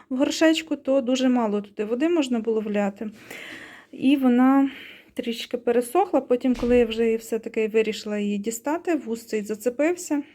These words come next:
І він відламався, кінчик. Я його, я покажу зараз. Я його не викинула, поставила, надіюсь,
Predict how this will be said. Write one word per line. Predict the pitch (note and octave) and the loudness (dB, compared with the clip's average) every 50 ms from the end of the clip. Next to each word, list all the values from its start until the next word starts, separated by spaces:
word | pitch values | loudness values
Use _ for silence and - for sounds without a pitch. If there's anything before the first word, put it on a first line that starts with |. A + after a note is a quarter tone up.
| _ _ _ _ _ _ _ _ _ _ _ _ _ _ _ _ _ - - _ | _ _ _ _ _ _ _ _ _ _ _ _ _ _ _ _ _ -20 -20 _
І | - B3 A#3+ B3+ | -8 -6 -2 -2
він | C4 A#3+ A3+ | 0 0 0
відламався, | G#3+ G#3+ G#3 G3+ G#3 G3 F#3 F3+ F#3 F#3 - - | -2 -2 -2 0 0 0 0 -2 -6 -8 -10 -14
кінчик. | - - - D4+ F#4 F4+ - D#4+ - - _ _ _ _ _ - - _ _ | -14 -8 -6 -6 -6 -6 -6 -10 -12 -14 _ _ _ _ _ -20 -20 _ _
Я | A#3+ A#3+ | 0 2
його, | B3+ A#3+ G#3+ A#3 C#4 A3+ G#3 F#3+ - - | 2 2 4 4 4 4 2 -2 -8 -10
я | - A3+ A3 G#3+ | -8 -6 -6 -6
покажу | G#3 G#3+ G#3 - A#3+ A3 G#3+ G3 | -8 -12 -8 -8 -8 -6 -6 -6
зараз. | F#3+ G3 F3+ F#3+ G#3 G3+ - - - - - - - - - - - _ | -6 -4 -4 -6 -6 -10 -12 -16 -20 -18 -18 -16 -16 -16 -18 -20 -18 _
Я | - G3+ G3+ G3 | -4 -2 0 0
його | F#3+ G3 G3+ G#3 G#3+ G#3 G#3 G3+ | 2 0 0 -2 0 0 2 2
не | G#3 G#3 | 2 2
викинула, | G3+ B3 D#4 F4 - - D#4 C#4 B3+ B3+ A#3 G#3+ A3 G3+ G3 G#3 - | 2 2 0 0 0 -2 -2 -2 -2 -2 -4 -4 -4 -4 -6 -6 -10
поставила, | A3 - - - A3 A3 A3 A3 A3+ A3+ A3+ A#3 A#3 A#3 - - _ _ _ _ _ _ _ _ _ _ _ _ _ _ - - - _ _ _ _ _ - | -12 -14 -10 -8 -6 -4 -2 0 2 2 2 0 0 -4 -8 -16 _ _ _ _ _ _ _ _ _ _ _ _ _ _ -20 -20 -20 _ _ _ _ _ -10
надіюсь, | G#3+ A3 G#3+ G#3 A3+ A3+ A#3 A3+ - | -6 -4 -4 -2 -2 -2 -4 -4 -6